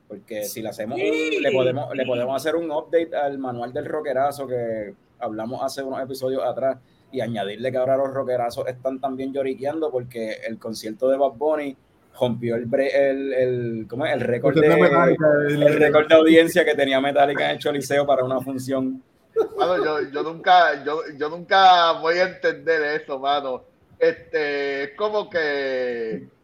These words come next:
Speaker 4: se estaban quejando porque había mucha gente escuchando Metallica y ahora se están quejando porque otro artista le rompió el récord. Espérate, o te,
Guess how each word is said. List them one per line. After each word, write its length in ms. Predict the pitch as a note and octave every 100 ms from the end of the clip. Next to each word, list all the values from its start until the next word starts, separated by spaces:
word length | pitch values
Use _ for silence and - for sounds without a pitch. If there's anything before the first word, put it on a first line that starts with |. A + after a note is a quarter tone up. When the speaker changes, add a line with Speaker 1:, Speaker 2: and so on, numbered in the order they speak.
| _
Speaker 4:
se 80 | -
estaban 400 | C#3 E3+ G3 G#3+
quejando 520 | A#3 A3+ A3+ G#3+ F3
porque 280 | E3 D3+ -
había 260 | C#3 D3 F3+
mucha 360 | F3+ G3+ G#3+ F#3
gente 320 | G3+ G3 F3+
escuchando 580 | - D#3+ - E3 F3+ F#3+
Metallica 840 | F3 G3 G3+ E3+ C#3 C3+ C3 - _ _
y 120 | D3
ahora 340 | D3 D3+ F#3 G3
se 100 | F#3
están 300 | - F3+ F3
quejando 480 | F#3+ G3 G3+ F#3 F3
porque 260 | D3 -
otro 260 | D3 D3+ F#3
artista 600 | F3 - F#3 F3+ - E3
le 200 | D#3+ D3
rompió 420 | C#3+ C3+ - E3
el 120 | E3+ E3
récord. 480 | F3+ F3 D3 C3
Espérate, 600 | C3 - E3+ D#3+ D3 C#3
o 160 | C3+ C3+
te, 320 | C#3+ C#3 A#2+